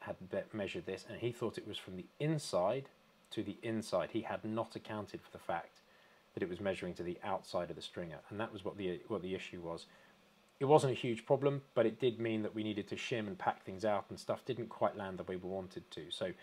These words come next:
just be aware that this is from the, from the very edge to the very edge of the stringer. Apart from this measurement here, you'll see it lands at the top step, so this is what will land on the bo-, on the,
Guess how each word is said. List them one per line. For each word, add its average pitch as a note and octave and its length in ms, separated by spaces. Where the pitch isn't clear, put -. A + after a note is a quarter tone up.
just - 240
be C3 80
aware G#2+ 320
that G2 140
this A2+ 180
is F#2+ 100
from G2+ 240
the, F#2+ 120
from F#2+ 380
the G2 60
very A2 320
edge F#2 420
to G2+ 60
the F#2+ 100
very F2+ 320
edge F2+ 240
of D#2 80
the E2+ 80
stringer. F2 460
Apart - 340
from G#2+ 220
this - 360
measurement A2+ 480
here, A2 560
you'll A2 200
see G#2 240
it A2+ 120
lands G#2 380
at G2 100
the A2 60
top - 320
step, - 460
so G#2+ 140
this G#2 320
is F#2+ 120
what G#2 220
will G2 140
land F#2 460
on G2+ 140
the F2+ 80
bo-, - 220
on G#2+ 200
the, F#2 100